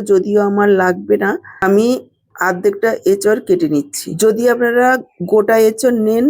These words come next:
সর্বপ্রথমে বোটাটা কেটে দশ থেকে পনেরো মিনিট বাইরে রেখে দিবেন, তাহলে টপ টপ করে আঠাটা বাইরে বেরিয়ে যাবে। তারপর এভাবে এঁচড়টাকে টুকরো করে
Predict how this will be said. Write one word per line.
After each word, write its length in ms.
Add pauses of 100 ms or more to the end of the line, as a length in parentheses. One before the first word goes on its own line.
সর্বপ্রথমে 800 (120)
বোটাটা 420 (120)
কেটে 380 (500)
দশ 300
থেকে 240
পনেরো 360
মিনিট 280
বাইরে 280
রেখে 260
দিবেন, 320
তাহলে 380 (120)
টপ 280
টপ 240
করে 160 (120)
আঠাটা 400
বাইরে 320
বেরিয়ে 360
যাবে। 260 (440)
তারপর 440 (180)
এভাবে 360 (200)
এঁচড়টাকে 640 (120)
টুকরো 360
করে 280